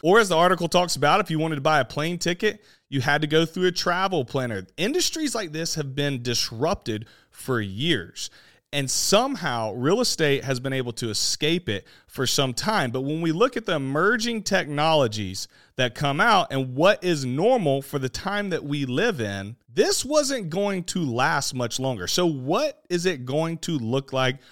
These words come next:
for realtors in the future? Well, I think the easy answer is there's gonna be no more set commissions of three percent on either side. Yes, they are negotiable. There's people that are watching this who've probably done two and a half percent commission on their side or two percent on their side.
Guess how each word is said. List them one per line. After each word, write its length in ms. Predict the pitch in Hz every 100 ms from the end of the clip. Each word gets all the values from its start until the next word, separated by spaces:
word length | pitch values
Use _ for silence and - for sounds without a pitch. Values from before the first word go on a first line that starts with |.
| _
for 180 | - 139
realtors 560 | 123 123 123 120 110 -
in 100 | 117
the 80 | 110
future? 420 | - 104 - 82
Well, 140 | 87 269
I 60 |
think 160 | 320 233
the 140 | 160
easy 520 | - 214 269 185 156 123
answer 420 | 113 - 110 107
is 300 | 107 110 113
there's 180 | 143 147
gonna 220 | 143 269
be 160 | 269 208
no 500 | 135 131 147 196 220
more 380 | 190 165 170
set 420 | 160 - 170 196 -
commissions 600 | 175 143 135 139 135 -
of 200 | 117 110
three 300 | - 151 156
percent 460 | 160 143 135 131
on 160 | - 120
either 180 | 113 110
side. 420 | - 98 92 104 _ _ _ 123
Yes, 400 | 156 175 - - _ -
they 140 | 113
are 180 | 113 156
negotiable. 800 | 208 170 160 156 151 156 170 214 _
There's 160 | 110
people 300 | - 160 175
that 100 | 160
are 60 | 156
watching 380 | 151 165 160 160
this 260 | 170 180
who've 240 | - 110 -
probably 320 | 139 147 151
done 200 | 147 135
two 220 | - 175
and 80 | 165
a 40 | 143
half 280 | 151 151
percent 320 | 151 - 147 -
commission 380 | 147 143 -
on 100 | 143
their 160 | 139 139
side 300 | - 143 143
or 60 | 104
two 220 | - 165
percent 320 | 151 143 151
on 100 | 147
their 120 | 143
side. 420 | 139 143 139 139